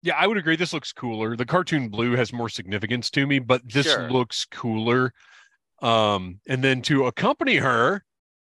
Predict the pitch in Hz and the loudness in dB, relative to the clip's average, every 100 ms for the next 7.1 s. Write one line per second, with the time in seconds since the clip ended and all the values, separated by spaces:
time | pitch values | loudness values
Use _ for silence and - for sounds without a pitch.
0 | _ _ _ _ - - 202 214 220 202 | _ _ _ _ -4 0 2 2 -2 0
1 | 208 180 185 196 202 - _ _ _ 147 | 0 0 0 -4 -6 -10 _ _ _ 0
2 | 175 156 139 151 196 165 120 127 170 180 | 0 2 2 4 4 2 -6 -2 0 0
3 | - 113 98 127 175 - 214 196 220 285 | -2 -4 -4 -4 -2 -2 -4 -4 -4 -2
4 | 285 277 277 240 - 247 240 233 220 254 | -2 2 2 2 -2 0 0 -2 -2 -4
5 | - 202 151 139 131 120 - 208 - 147 | -4 -6 -4 -4 -4 -4 0 0 0 -2
6 | 127 127 120 120 - 120 110 104 90 - | -2 -2 -4 -6 -2 -2 0 -2 -4 -12
7 | - | -16